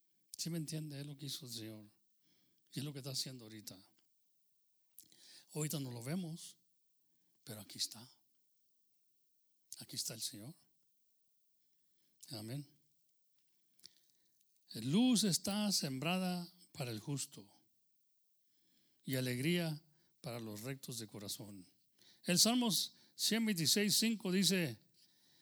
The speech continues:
"Los que sembraron con lágrimas",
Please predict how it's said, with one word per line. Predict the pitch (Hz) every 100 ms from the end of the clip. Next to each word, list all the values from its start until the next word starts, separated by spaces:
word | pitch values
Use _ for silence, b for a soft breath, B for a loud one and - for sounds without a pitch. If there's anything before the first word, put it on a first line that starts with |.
| b
"Los | 170 175
que | -
sembraron | 190 190 190 185 254 285 269 233
con | - 156 135
lágrimas", | 143 185 151 120 101 87 85 - - -